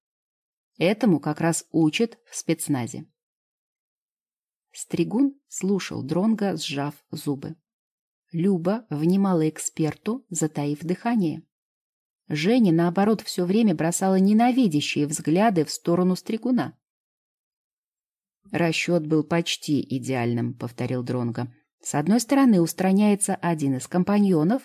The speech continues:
а с другой — обвинение выдвигается против швейцарского банкира, который был в курсе всех махинаций этой компании". Разумеется, они тянули время, понимая, что возможная девальвация юаня может серьезно облегчить им выплату кредита.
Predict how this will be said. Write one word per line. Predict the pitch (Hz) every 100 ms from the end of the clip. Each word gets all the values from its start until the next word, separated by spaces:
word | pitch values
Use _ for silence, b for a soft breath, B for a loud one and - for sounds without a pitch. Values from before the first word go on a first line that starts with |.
| -
а | 165 147
с | -
другой — | 139 147 240 302 _ _ _ _ _ _
обвинение | 170 180 180 214 285 269 165
выдвигается | 160 170 190 220 220 220 202
против | 196 202 196 -
швейцарского | - 208 202 196 190 - 208
банкира, | 214 262 302 - 233 127
который | 143 131 151 143
был | 160 226 220 _ _ _
в | _
курсе | - 226 226 - 262
всех | - 208 202
махинаций | 180 156 160 143 143 - 190 -
этой | 143 135 160
компании". | 165 190 196 262 262 165 165 _ _ _ _ _ _ _ _ _ -
Разумеется, | 170 180 202 220 220 160 135 143
они | 143 160
тянули | - 185 233 175 147
время, | 147 220 170
понимая, | 135 147 156 180 165
что | - 160
возможная | 156 160 170 208 196 175
девальвация | 156 156 160 151 160 185 - 147
юаня | 135 139 131 147 185 147 123
может | 147 156 143 165 -
серьезно | 190 208 269 196 143 131
облегчить | 135 143 - 190 -
им | 160 -
выплату | 147 180 170 170 180
кредита. | - 262 262 131 - 165